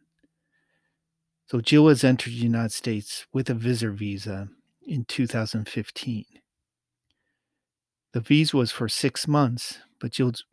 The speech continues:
decided to remain in the United States and not return to Great Britain. So therefore, she is what's called an overstay,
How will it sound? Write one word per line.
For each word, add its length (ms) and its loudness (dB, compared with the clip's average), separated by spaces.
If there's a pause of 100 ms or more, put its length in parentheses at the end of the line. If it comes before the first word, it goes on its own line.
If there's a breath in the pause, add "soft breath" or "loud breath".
(100)
decided 560 0
to 440 -2
remain 580 4
in 100 -6
the 60 -2
United 320 -2
States 640 -8 (720)
and 100 0
not 200 4
return 380 0
to 80 -6
Great 280 -6
Britain. 480 -6 (1500)
So 140 -10
therefore, 720 4 (960 loud breath)
she 320 -2
is 160 -2
what's 180 -2
called 240 -4
an 100 0
overstay, 840 -2